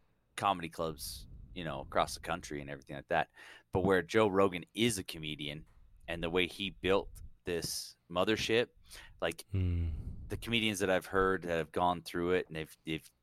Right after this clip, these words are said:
Speaker 1: done a set or two on there, it's set up from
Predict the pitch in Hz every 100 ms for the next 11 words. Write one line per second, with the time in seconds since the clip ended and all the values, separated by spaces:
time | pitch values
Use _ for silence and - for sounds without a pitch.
0 | _ - 85 82 - 85 85 82 80 87
1 | 82 80 80 85 78 - - - - -
2 | - - - - - - - - 117 -
3 | - 110 95 - - 82 73